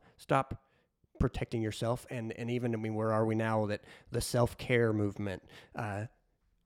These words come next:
why don't, why don't you try this? Ask yourself, "Who is this Jesus that people talk about?" Look to sources like the Gospels, see what he does. Be open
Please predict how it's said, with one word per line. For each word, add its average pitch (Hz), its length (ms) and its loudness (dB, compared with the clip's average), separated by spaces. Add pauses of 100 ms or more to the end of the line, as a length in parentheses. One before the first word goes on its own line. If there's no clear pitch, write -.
(320)
why 160 180 0
don't, 196 220 0 (580)
why 160 140 0
don't 202 120 0
you 147 100 -2
try 123 520 -2
this? - 540 -12 (1200)
Ask 156 320 -2
yourself, - 640 -6 (880)
"Who 185 160 8
is 127 180 8
this 113 200 -4
Jesus 101 400 -6
that - 180 -8
people - 240 -4
talk - 240 -10
about?" 131 300 -4 (1040)
Look 143 600 0
to 139 180 4
sources 143 560 -2
like 104 380 -4
the 143 80 0
Gospels, 151 640 0
see - 320 -6
what 220 200 0
he 226 120 -2
does. - 500 -8 (840)
Be 226 160 2
open 131 540 2